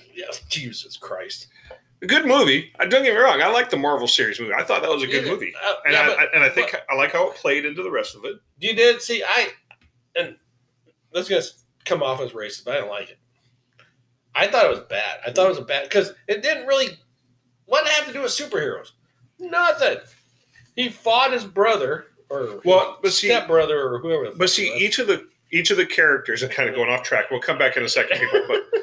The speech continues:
Speaker 1: <laughs>
Speaker 2: each of the characters have to be introduced somehow. They just can't pop into the big mass,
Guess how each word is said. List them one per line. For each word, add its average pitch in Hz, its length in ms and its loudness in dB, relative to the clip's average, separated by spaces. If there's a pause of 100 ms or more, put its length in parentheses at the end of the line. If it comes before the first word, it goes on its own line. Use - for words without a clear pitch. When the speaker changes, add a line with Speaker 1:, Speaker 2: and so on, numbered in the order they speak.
Speaker 1:
<laughs> - 280 -2
Speaker 2:
each 247 220 2
of 285 80 -2
the 254 100 -2
characters 226 540 2
have 170 180 0
to - 80 -10
be 165 140 -2 (100)
introduced 156 840 -6
somehow. 131 500 -4
They 120 80 0
just 170 260 -2
can't 196 260 -2
pop 160 320 -4
into 131 280 0
the 117 120 -6
big 127 260 -4
mass, 117 640 -2